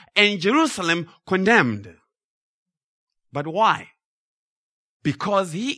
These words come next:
is the accuser of the brethren. That is what he does. So the devil actually has a strong and good case against Joshua. And it should be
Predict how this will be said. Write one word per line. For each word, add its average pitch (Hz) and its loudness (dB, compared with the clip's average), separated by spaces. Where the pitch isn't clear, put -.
is 180 -8
the - -2
accuser 190 0
of 143 -8
the 135 -2
brethren. 101 -10
That 220 -8
is 180 -8
what 247 -2
he 247 -6
does. - -4
So 226 2
the 185 4
devil 285 6
actually 277 0
has 294 2
a 214 -2
strong 262 2
and 202 0
good 254 2
case 294 0
against 269 4
Joshua. 143 -4
And 233 4
it 285 2
should 240 0
be 220 2